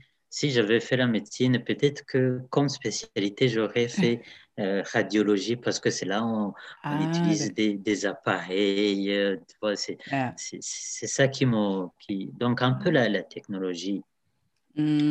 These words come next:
Speaker 1: Ça, ça
Speaker 2: Hmm.
Speaker 1: m'a passionné. Et quand on parle de satellites, ben,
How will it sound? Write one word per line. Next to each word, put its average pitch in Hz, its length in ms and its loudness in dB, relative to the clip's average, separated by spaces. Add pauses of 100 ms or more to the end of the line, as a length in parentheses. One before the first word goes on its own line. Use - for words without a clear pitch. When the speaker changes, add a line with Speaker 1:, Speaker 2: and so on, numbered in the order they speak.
Speaker 1:
Ça, 139 100 6
ça 139 140 2
Speaker 2:
Hmm. 104 40 0
Speaker 1:
m'a 90 80 -4
passionné. 92 680 -6 (380)
Et - 80 -4
quand 147 260 0
on 123 60 0
parle 127 340 2
de 113 140 0
satellites, 107 800 -4 (580)
ben, 90 640 -4